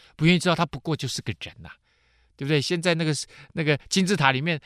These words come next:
哪一个木乃伊活过来的？没有嘛，都是死人一个嘛。“容我的百姓去，好侍奉我。”这是上帝借着摩西说的。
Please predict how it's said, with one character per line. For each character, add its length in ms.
哪 200
一 60
个 280
木 140
乃 100
伊 120
活 200
过 160
来 80
的？ 80
没 320
有 180
嘛， 280
都 180
是 140
死 260
人 180
一 60
个 220
嘛。 260
“容 220
我 120
的 80
百 160
姓 160
去， 280
好 280
侍 240
奉 240
我。” 240
这 100
是 120
上 280
帝 200
借 180
着 260
摩 200
西 160
说 280
的。 160